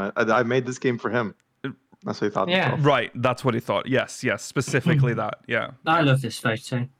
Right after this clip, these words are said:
Speaker 3: I think it's great. I think it's good 'cause it looks like he has one really short leg.
Speaker 2: <laughs> Yeah.
Speaker 3: And if someone can Photoshop it so both legs are just the tiny legs,
Speaker 2: Yeah.
Speaker 3: that would be amazing.
Speaker 2: <laughs>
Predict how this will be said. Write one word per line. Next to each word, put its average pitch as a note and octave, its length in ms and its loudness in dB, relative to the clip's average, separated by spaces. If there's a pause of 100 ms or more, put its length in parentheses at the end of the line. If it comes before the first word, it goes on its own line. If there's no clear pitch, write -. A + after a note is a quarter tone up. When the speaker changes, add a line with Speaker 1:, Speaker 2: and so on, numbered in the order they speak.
(320)
Speaker 3:
I C3+ 100 2
think B2 160 0
it's C3+ 100 -10
great. A#2 320 -2 (180)
I C#3 80 0
think C#3+ 220 2
it's C3+ 100 0
good C#3+ 200 0
'cause C3 120 0
it C#3 100 4
looks C#3 180 0
like C#3+ 100 -4
he D3+ 120 -6
has C3+ 160 0
one C#3 280 6
really C3 220 6
short B2+ 260 0
leg. A#2+ 220 0 (680)
Speaker 2:
<laughs> D#3+ 140 0 (2500)
Yeah. C3+ 180 2
Speaker 3:
And E3 100 2
if F3+ 140 2
someone F3+ 340 4
can E3+ 160 0
Photoshop D3+ 540 0
it C3+ 80 -2
so C3+ 180 2
both C#3 300 2
legs C3 260 0
are B2 60 0
just A#2+ 180 -6
the B2+ 80 -6
tiny A2+ 320 -2
legs, A2 380 -6
Speaker 2:
Yeah. A#2+ 320 2
Speaker 3:
that A#2 80 -2
would A2+ 100 -2
be A#2+ 80 -8
amazing. - 960 -2
Speaker 2:
<laughs> - 60 -20